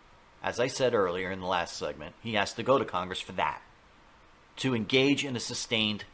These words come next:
conflict. And there's a whole lot of politics on it.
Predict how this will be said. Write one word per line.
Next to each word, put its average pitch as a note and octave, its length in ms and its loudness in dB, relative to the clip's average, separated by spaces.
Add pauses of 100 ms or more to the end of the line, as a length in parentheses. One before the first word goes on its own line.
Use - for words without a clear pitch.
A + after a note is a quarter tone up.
(100)
conflict. - 720 -10 (840)
And C#3 140 6
there's F3 140 4
a F3+ 80 8
whole A3 220 6
lot G#3 180 10
of - 80 -4
politics D3 640 6
on C#2 100 -2
it. C#2 100 -10